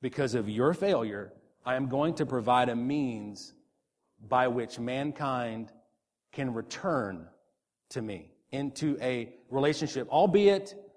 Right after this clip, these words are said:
not as perfect as it was prior to the fall, but at least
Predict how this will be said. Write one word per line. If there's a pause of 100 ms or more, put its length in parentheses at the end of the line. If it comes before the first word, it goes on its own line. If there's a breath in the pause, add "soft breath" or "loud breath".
(140)
not
as
perfect
as
it
was (540)
prior
to
the
fall, (400)
but
at
least